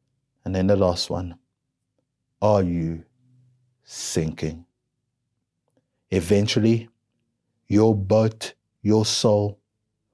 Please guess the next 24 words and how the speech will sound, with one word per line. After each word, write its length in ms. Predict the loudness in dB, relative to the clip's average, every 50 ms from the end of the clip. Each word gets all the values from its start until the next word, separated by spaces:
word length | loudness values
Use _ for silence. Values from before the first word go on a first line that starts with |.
| _ _
will 140 | -2 -2 -2 -2 -4 -6
drift 560 | -6 -4 0 2 4 4 2 2 0 -2 0
away 400 | 0 2 2 2 2 2 2 0
from 240 | 0 -2 -2 -2 0
the 100 | -2 -2
shipping 580 | -4 -2 -2 -2 -2 0 -2 -2 0 0 0
lanes, 600 | 0 0 0 0 0 -2 -2 -4 -6 -8 -12 -12 -8 -6
as 200 | -4 -2 -2 -2
it 200 | -4 -4 -6 -10
were, 220 | -10 -10 -10 -12 _ _ _ _ _ _ _ _ _ _ _ _ _ _ _
and 260 | -4 -4 -4 -4 -4
truly 880 | -6 -6 -6 -4 0 2 4 4 4 4 4 4 2 2 2 2 2 0
lose 600 | 2 2 2 2 4 4 2 2 0 -4 -8 -14 _ _ _ _ _
any 520 | 0 2 2 2 2 2 2 0 0 -2 -6
forward 640 | -10 -16 -12 -4 -2 0 2 2 2 2 0 0 -2
motion 640 | -4 -2 -2 -2 -4 -4 -6 -8 -8 -8 -10 -10 -12 _ _ _ _ _ _ _ _ _ _ _ _ _ _
in 160 | -4 -4 -2 -2
the 100 | -2 -6
Christian 720 | -4 -4 -2 -2 -2 -4 -6 -6 -6 -6 -6 -6 -8 -12 _ _ -12
life. 600 | -10 -6 -6 -6 -6 -8 -10 -14 -16 -18 -18 -20 _ _ _ _ _ _ _ _ _ _ _ _ _ _ _ _ _ _ _ _ _ _ _ _
The 120 | -2 0
numbness 920 | 0 0 2 2 2 4 4 4 4 4 4 4 4 2 -2 -4 -6 -8 -8
of 220 | -6 -6 -6 -6 -4
heart 440 | -6 -6 -6 -6 -8 -10 -16 -20